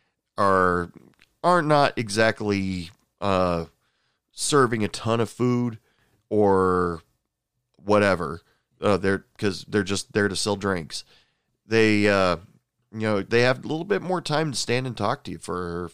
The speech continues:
a few minutes. Uh, uh, d-, um, isn't that right, other bartenders out there? Well, that's all I gotta say about that for now. Uh, this is the Wednesday Quick Shot episode anyway. It, it is, uh, one of the shorter episodes of the week.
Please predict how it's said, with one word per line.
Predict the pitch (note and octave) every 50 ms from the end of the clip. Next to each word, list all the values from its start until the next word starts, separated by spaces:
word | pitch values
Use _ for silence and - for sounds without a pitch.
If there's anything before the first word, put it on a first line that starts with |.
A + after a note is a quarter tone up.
| _ _ _
a | - - G#2+ G2 F#2 F#2
few | - - - G2+ F#2
minutes. | F2+ F#2 D#2+ - - - - - _ _ -
Uh, | A#2+ A2+ E2+ - -
uh, | G2 B2+ A2+ G#2+ G2+ - - - - _ _ _ _ -
d-, | A2 - - _ _ _ _ _ _ _ _ _
um, | G#2+ G#2+ G2+ G2 F#2+ F2+ E2 D#2 - _ _ _ _ _ _ _
isn't | - A#2+ A#2+ C3
that | C3 B2+
right, | A#2+ B2+ A#2+ G#2
other | G2+ F#2+ F#2+ F2
bartenders | D2+ F#2+ F#2 - - F2 E2+ E2+ E2 D2+ D2
out | C#2+ C#2+ C2+
there? | _ G#1 G1+ - - _ _ _ _ _ _ _ _ _ _ _ _ _ _ _ _ _ _ _ _ _ _ _ _ _ _ _ - - - _ _ _ _ _ _ _ _ _
Well, | - - G#3+ G3+
that's | G3+ G3+ G3 - F#3
all | E3+ D#3
I | C#3+ B2+
gotta | B2 B2 A2
say | - - B2 A#2
about | G#2 A2 G#2 F#2+ -
that | A2 G#2 G2 -
for | - A2 G2+
now. | G2 G2 G2+ G#2 G#2 G#2 G2+ F#2+ G#2+ -
Uh, | - A#2+ A2 G#2+ G#2+ G#2
this | G2 A2+ C#3+ C3+ - D#3
is | D3+ B2 G2
the | A#2
Wednesday | A2 A2+ A2+ A2 G#2+ - - G2+
Quick | F#2 - A2+ G#2 -
Shot | - - G2+ F#2+ F#2+
episode | F#2+ - - F#2 - G#2 G2+ F#2+
anyway. | G2 F#2+ F#2+ F#2+ F#2 F#2 G2 G2+
It, | G2+ F#2+ F#2+ -
it | - B2+ A#2+
is, | B2+ A#2 G#2 F#2 - - - -
uh, | - G#2+ G2
one | F#2 G#2 G#2
of | G2 F#2
the | F2+
shorter | - - G#2+ G2+ F#2+ G2 F#2+
episodes | F#2 - F2 F2 - G2 F2+ F2 F#2
of | F#2 E2+
the | E2+
week. | F#2 G2 G2+ F#2 - - -